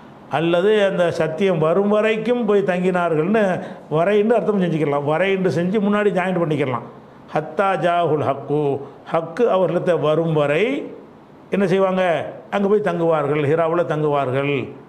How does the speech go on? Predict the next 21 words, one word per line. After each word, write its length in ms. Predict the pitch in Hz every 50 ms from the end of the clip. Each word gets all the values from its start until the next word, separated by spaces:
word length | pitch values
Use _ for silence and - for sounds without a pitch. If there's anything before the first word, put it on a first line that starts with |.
| - -
அப்படின்னு 320 | 151 139 127 151 185 196 185
வச்சுக்கிடலாம். 460 | 165 180 160 170 160 160 156 156 156 - - - - - - - - -
அல்ல, 160 | - 180 175
ஹத்தாவை 460 | 139 143 - - - - 208 202 202 190
பிரிச்சு 300 | - 196 190 185 - 185
எடுத்து, 240 | 180 175 180 147 165
ஹத்தா 480 | 135 156 151 - - 175 160 147 139
முடிவில், 600 | 147 165 170 170 180 175 180 175 165 135 110 - - - - - - - - - - -
இது 140 | - 180 202
முன்னாடி 40 | 190
உங்களுக்கு 360 | 185 185 180 180 170 170 151
சொல்லப்பட்ட 360 | 165 165 180 170 170 160 165
விஷயம்தான். 400 | 156 - 151 147 147 139 131 - - - - - - - - -
அதாவது 260 | 143 151 151 147 139 143
முடிவில், 580 | 156 147 147 151 180 214 233 233 226 - - - - - - -
ஜாஅஹுல் 640 | 131 156 170 180 196 190 180 175 147 175 226 240 180 123
ஹக்கு, 600 | 156 151 - - - 139 143 147 147 143 123 110 - - - - - - - - - - - - -
அவருக்கு 480 | 151 165 180 185 175 175 165 - 226
ஹக்கு 380 | 196 139 165 170 165 - 220 208
வந்தது, 280 | 190 170 160 160 151 156
அவர்களுக்கு 520 | 151 156 147 147 147 156 - - 226